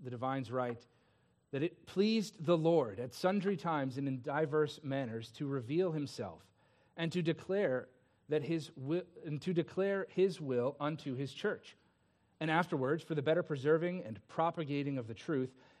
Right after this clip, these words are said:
and for the more sure establishment and comfort of the church against the corruption of the flesh and the malice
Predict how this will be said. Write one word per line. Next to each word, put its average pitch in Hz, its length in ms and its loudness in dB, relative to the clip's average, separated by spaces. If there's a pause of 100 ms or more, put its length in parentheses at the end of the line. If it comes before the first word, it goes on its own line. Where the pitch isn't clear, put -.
and 165 140 -4
for 170 80 -8
the 160 80 0
more 165 260 4
sure 180 420 2
establishment 160 840 -2
and 127 200 -8
comfort 180 440 -2
of 117 140 -6
the 120 60 -6
church 127 420 -2 (300)
against 170 680 -2
the 151 100 0
corruption 156 680 -4
of 131 160 -4
the 131 80 -2
flesh 151 500 -2 (260)
and 151 120 -2
the 143 60 0
malice 160 500 2